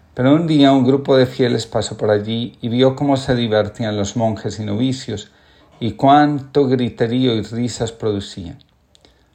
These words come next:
Acudieron al abad del monasterio y le dieron una queja. Consideraban que aquel no era modo de enseñar la doctrina, que el lama era irreverente y respetuoso.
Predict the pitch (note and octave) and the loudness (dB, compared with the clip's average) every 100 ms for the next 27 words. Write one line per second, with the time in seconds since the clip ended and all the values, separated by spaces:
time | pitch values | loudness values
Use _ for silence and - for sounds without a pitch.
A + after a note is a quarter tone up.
0 | - G2 A#2+ G#2 A2 G#2 G#2+ G#2+ G#2 G#2+ | -12 -6 -2 0 0 2 2 4 4 4
1 | G#2+ G#2+ G#2 G2+ G2+ F#2+ - C#3+ C#3+ A#2 | 2 0 -2 0 0 -2 -2 0 0 0
2 | G2+ G2 G2+ G#2 G2+ G2 G2 D#3 - F#2+ | -6 -6 -2 -2 -2 -4 -6 -8 -10 -12
3 | - _ _ _ _ _ _ _ _ - | -14 _ _ _ _ _ _ _ _ -6
4 | A2+ - B2 C#3 D3 C#3+ C#3+ - D3+ D#3 | -2 2 4 6 6 4 0 0 0 2
5 | C3+ A#2+ A#2 - - _ _ _ C3 B2+ | 2 4 2 0 -12 _ _ _ -2 4
6 | D3 E3 E3 C3+ B2 - A#2+ A2+ G#2+ G2+ | 4 2 0 0 0 -2 -4 -2 0 0
7 | G2+ F#2+ - A#2 G#2+ G2 G2+ _ _ _ | -2 -6 -10 -12 -8 -10 -12 _ _ _
8 | _ _ _ G#2+ G#2+ A2 A2+ A#2+ C3 C3+ | _ _ _ -4 0 4 4 4 2 0
9 | - A#2+ G#2+ A2 F#2+ A2 G#2 A2+ B2 C3 | -4 -6 -4 -2 -2 -4 -2 -2 -4 -4
10 | D3 A2+ G#2 G2+ - G2 G#2+ F2+ - | -4 -2 -4 -4 -10 -8 -8 -10 -12